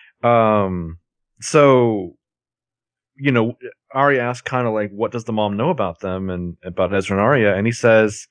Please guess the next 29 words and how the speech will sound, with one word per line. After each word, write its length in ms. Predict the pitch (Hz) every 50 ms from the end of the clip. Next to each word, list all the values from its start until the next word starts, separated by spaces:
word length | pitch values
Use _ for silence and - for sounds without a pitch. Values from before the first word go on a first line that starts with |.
| _ - - - - _
he 100 | - 151
knows, 440 | 127 117 117 120 135 156 165 156 -
or 100 | 127 117
she 180 | - - - 139
knows 320 | 127 127 135 165 175 170
that 160 | - 156 127
he 140 | 127 135 135
loves 280 | 120 110 110 143 170 190
Arya 440 | 160 147 135 131 131 139 160 165 - _ _ - - - - - - - _ -
and 320 | - 139 131 131 131 127 120
that 320 | 127 123 120 120 120 - - 104
they 120 | 117 123 117
didn't 180 | 117 117 113
start 220 | - - 123 - -
seeing 240 | - - 123 117
each 140 | 110 104 - 110
other 120 | 98 98
until 200 | 98 98 113 113 - -
after 400 | 113 107 110 113 - - 98 92
he 120 | 87 95
left 240 | 95 92 87 82 -
Rosewood 360 | 98 92 87 87 85 - -
High. 420 | - 92 95 82 82 65 - - - - _ - - - _ _ _ _ _ _ _ -
And 120 | 117 113
Arya's 400 | 110 113 123 131 135 135 135 135
like, 360 | 131 110 98 101 101 98 98 - -
"You 140 | 117 120 110
lied 240 | 107 127 185 214
to 60 | -